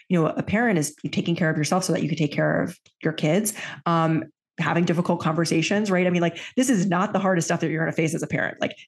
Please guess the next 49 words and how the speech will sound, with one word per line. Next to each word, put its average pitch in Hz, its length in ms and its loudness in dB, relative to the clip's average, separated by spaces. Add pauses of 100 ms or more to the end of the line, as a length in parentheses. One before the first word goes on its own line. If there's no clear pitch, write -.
(280)
shit's 247 240 0
gonna 208 160 2
get 160 140 2
a 156 60 2
lot 175 280 2
worse 165 260 2
than 156 120 0
this. - 320 -2 (240)
So, 180 640 2
you 202 80 2
know, 180 160 4
if 180 100 -2
we, 196 320 2
we 208 140 2
can't 233 240 2
have 226 100 0
tough - 180 0
conversations 165 640 0
now, 165 360 2 (240)
you 190 100 2
know, 170 60 4
it's, 165 180 -2
it's, - 160 -2 (140)
it's, - 420 -2
you 185 80 2
know, - 380 0 (120)
it's 190 360 -4
probably 202 260 2
not 170 180 0
boding 165 280 2
well 160 240 2
for, - 400 -2
for, 165 160 -2
for 175 160 0
what's 147 260 -2
next. - 360 -2
I 165 100 2
think 165 240 -2 (160)
it's 175 80 0
a 180 60 4
really 180 380 4
good 156 220 2
opportunity 156 420 -2
to 147 80 0
get 151 120 -4
real 156 160 2
with 151 120 0
yourself, 175 540 0 (320)
um, 175 340 2